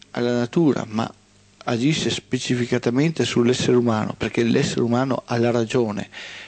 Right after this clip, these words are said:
l'essere umano è l'unico essere umano che pensa, anche, cioè che parla anche quando pensa, no? È il silenzio. Silenzio è un grande guardiano del divenire umano. Silenzio affascina la ragione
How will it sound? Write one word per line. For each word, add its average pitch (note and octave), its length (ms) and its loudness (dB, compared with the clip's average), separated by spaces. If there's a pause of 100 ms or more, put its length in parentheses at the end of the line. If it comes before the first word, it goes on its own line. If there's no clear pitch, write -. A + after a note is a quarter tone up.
l'essere B2+ 380 2
umano C#3 300 2
è A#2 60 4
l'unico C#3 560 2
essere A2+ 220 -2
umano B2+ 300 0
che - 140 -4
pensa, C3 760 -4
anche, B2+ 500 -4
cioè A2+ 220 0
che A2+ 100 -4
parla C3 340 -2
anche A#2 200 -8
quando B2 300 -2
pensa, A2+ 540 -8
no? A#2+ 180 -8 (360)
È - 100 -4
il E3 100 0
silenzio. A2 880 -2 (680)
Silenzio C#3+ 680 0
è - 60 -12
un B2 100 -2
grande C3 280 2
guardiano B2+ 500 0
del A2+ 140 0
divenire A2+ 360 0
umano. G#2 420 -6 (400)
Silenzio D3+ 760 -2 (100)
affascina C3 680 -4
la B2 160 2
ragione A2 640 -2